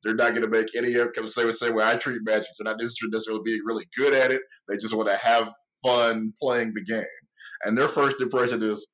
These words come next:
"Well, where are the voices?" And the game has no voice acting. So at that point, you know, it, it's very weird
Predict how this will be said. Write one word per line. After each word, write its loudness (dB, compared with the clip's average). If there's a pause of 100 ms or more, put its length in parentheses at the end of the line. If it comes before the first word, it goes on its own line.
(100)
"Well, -2
where 4
are 6
the 2
voices?" 0 (480)
And 0
the -8
game -2
has 0
no 2
voice -4
acting. -12 (840)
So 0
at 0
that 0
point, 0
you -6
know, 0
it, 0
it's -4
very 0
weird 0